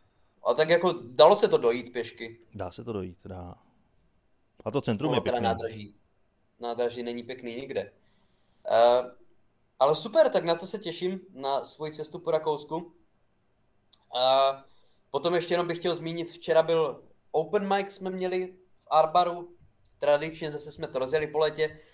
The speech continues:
Speaker 1: Bylo to skvělý, bylo to, myslím si, že to bylo moc fajn.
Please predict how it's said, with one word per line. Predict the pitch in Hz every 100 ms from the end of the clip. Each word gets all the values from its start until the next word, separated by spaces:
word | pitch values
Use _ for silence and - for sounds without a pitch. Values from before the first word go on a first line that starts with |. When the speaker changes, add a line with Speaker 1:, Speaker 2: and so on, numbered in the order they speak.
| _ _
Speaker 1:
Bylo | 143
to | 147
skvělý, | - - 151 170 202 208 -
bylo | 147
to, | 151
myslím | 156 160
si, | 151 143
že |
to | 139
bylo | 139 123
moc | 104 -
fajn. | - 180 185